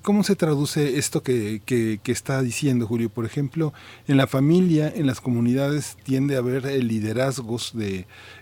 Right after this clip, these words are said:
eh, de, de gente que por su jerarquía, por su edad o por sus conocimientos, tiende a tomar las riendas del, del asunto.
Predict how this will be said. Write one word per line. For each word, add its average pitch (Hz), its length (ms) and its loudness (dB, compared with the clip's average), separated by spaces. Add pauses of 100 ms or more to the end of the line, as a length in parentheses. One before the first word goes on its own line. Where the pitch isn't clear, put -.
eh, 113 260 0
de, 113 240 -4
de 110 180 -4
gente 139 300 -2
que - 140 -8
por 107 240 -8
su 95 580 -6
jerarquía, 117 640 -2
por 101 220 -6
su - 140 -10
edad 113 280 -2
o 110 100 -4
por 101 220 -8
sus 92 460 -10
conocimientos, 117 800 -2 (420)
tiende 151 320 2
a - 20 -4
tomar 131 320 0
las 120 160 0
riendas 127 400 0
del, 117 240 -2
del 120 180 -2
asunto. 147 480 -2